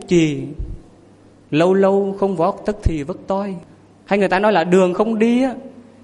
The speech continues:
thì đường mọc đầy cỏ dại. Người không qua lại thì người sẽ trở thành người dân.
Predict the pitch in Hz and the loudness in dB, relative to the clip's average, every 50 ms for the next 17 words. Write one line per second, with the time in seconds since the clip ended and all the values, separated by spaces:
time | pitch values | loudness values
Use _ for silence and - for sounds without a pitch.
0 | - - - - - 170 156 139 139 147 147 151 151 143 135 131 131 135 135 127 | -20 -20 -14 -4 0 0 2 2 2 2 4 4 4 4 2 0 0 0 0 0
1 | - - 156 147 143 135 127 120 - 131 127 107 135 127 135 123 120 120 120 120 | -2 -2 -2 0 0 0 -2 -2 -2 -4 -2 -2 -2 -4 -4 -4 -4 -4 -6 -6
2 | 120 120 135 151 160 - - - - - - - _ _ - _ _ _ _ _ | -8 -10 -12 -14 -16 -18 -18 -20 -20 -20 -20 -20 _ _ -20 _ _ _ _ _
3 | _ _ - 147 147 151 143 135 - - 165 175 175 175 185 180 165 156 143 127 | _ _ -2 2 2 4 4 2 0 -2 -4 -4 -2 0 0 0 2 0 0 -2
4 | 123 120 117 117 113 117 131 - - - - - - - - - 139 135 131 135 | -2 -4 -6 -8 -8 -10 -14 -16 -18 -20 -20 -20 -20 -10 -4 -2 -2 0 0 -2
5 | 135 127 120 - - 131 127 - - 131 123 - - 135 131 131 139 151 175 170 | -2 -4 -4 -2 -2 -4 -2 -2 -2 -2 0 -2 -2 -4 -4 -10 -12 -12 -12 -14
6 | - - - - - - - - - - 139 135 123 120 131 151 160 170 160 135 | -16 -20 -20 -20 -20 -20 -20 -14 -8 -4 -2 -2 -2 0 2 2 2 2 -2 -2
7 | 131 | -4